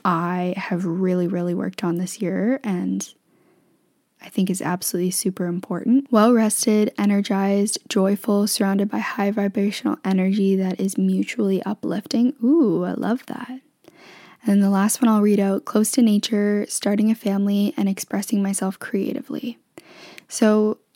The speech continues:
I absolutely love all of these answers. And of course, this is just a short exercise to start reflecting on what you're starting to feel called towards and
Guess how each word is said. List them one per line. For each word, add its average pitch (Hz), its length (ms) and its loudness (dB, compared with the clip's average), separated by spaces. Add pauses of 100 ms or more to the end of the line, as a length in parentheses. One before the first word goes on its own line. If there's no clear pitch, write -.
(140)
I 214 160 4
absolutely 240 600 2
love 190 380 0
all 190 160 0
of 190 100 0
these 190 260 0
answers. 190 440 0
And 220 80 6
of - 80 -2
course, 247 220 0
this 277 200 -2
is 294 120 2
just 247 220 -2
a 220 40 2
short - 480 -2
exercise 196 800 -2
to 190 320 0
start - 320 -4
reflecting 196 720 -2
on 180 340 0 (800)
what 202 400 0 (680)
you're 196 300 4
starting 190 500 0
to 190 100 0
feel 185 400 -2
called 185 460 -6
towards 226 720 2 (100)
and 185 480 0